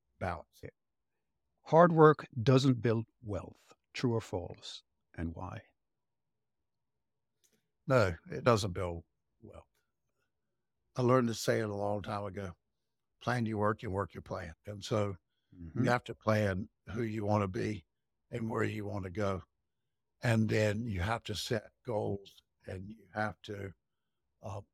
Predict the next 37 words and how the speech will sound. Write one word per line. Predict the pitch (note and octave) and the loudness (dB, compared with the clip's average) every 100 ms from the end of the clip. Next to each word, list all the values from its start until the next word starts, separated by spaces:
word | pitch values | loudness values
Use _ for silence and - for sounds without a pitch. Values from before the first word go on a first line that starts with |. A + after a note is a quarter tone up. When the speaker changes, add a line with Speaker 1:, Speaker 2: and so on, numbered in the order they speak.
| _ _ _ _ _ _ _ _ _ - | _ _ _ _ _ _ _ _ _ 0
Speaker 1:
understand | A#2+ G#2+ - A2 G#2 G#2+ | 2 2 2 2 2 0
what | G2+ G#2 | 0 0
it | B2 | -2
takes | - G#2 - | -2 -4 -4
to | - G#2+ G2 F#2 - | -4 -4 -2 -6 -8
achieve | F#2 - G#2 G#2 | -10 -6 -8 -4
those | A2 G2+ | -4 -2
goals | - A2 A2 - - _ _ _ _ - | -2 -4 -4 -12 -18 _ _ _ _ -8
and | G2 | -4
how | G2 G2+ | -2 -2
to | F#2 | -4
win. | F2+ E2 D#2+ _ _ _ _ _ - | -10 -14 -18 _ _ _ _ _ -16
And | G#2+ | -10
so | - G#2 F#2 _ _ _ _ _ _ _ _ | -4 -4 -6 _ _ _ _ _ _ _ _
I | B2+ | 0
know | A#2+ A2 | 2 2
a | |
lot | G#2+ G#2+ G#2+ | 4 4 4
of | G2+ | 0
people | A#2+ G#2+ A2+ G2 G2 | -4 -4 -4 -4 -6
that | F#2+ G2+ - _ | 0 0 0 _
work | - A2 G#2 - | -10 -6 -6 2
hard | A2+ G#2 | 4 6
every | G2 G2 G2+ | 4 -2 -2
day, | G#2 A#2 - _ _ _ _ _ _ _ _ _ _ | 0 0 -4 _ _ _ _ _ _ _ _ _ _
but | - - | -20 -6
they | G#2 | -4
don't | G2 A2 G#2 | 0 0 0
have, | A2 - G2+ G2+ G2 | -4 -4 -2 -2 -2
Speaker 2:
Mm-hmm. | G2 G#2+ | -6 -10
Speaker 1:
they | B2 | -10
don't | G#2 G#2 A2+ | -10 -10 -10
have | - G#2 G2+ F#2+ | -4 -2 -2 -4
the | G2+ | -8
right | F#2+ G2+ F2+ G#2 | -6 -8 -10 -20
mix | G#2+ F#2+ - - | -20 -20 -14 -12
of | F#2+ F#2 | -12 -14